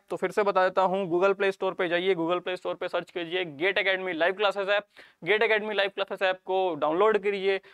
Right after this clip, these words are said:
ओपन करिए, एटीसी बैच सर्च करिए, आपको वहाँ पे मिल जाएगा। और अगर ऐसा कुछ दिक्कत आती है आपको कोर्स को ज्वाइन करने में या आपको कोई और क्वेरीज वगैरह हैं, तो इस नंबर दिए गए नंबर पे आप कॉल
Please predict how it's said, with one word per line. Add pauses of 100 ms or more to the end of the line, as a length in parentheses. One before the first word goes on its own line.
(260)
ओपन
करिए, (120)
एटीसी
बैच
सर्च
करिए,
आपको
वहाँ
पे
मिल
जाएगा। (160)
और
अगर
ऐसा
कुछ
दिक्कत
आती
है
आपको
कोर्स
को
ज्वाइन
करने
में
या
आपको
कोई
और
क्वेरीज
वगैरह
हैं, (640)
तो
इस
नंबर
दिए
गए
नंबर
पे
आप
कॉल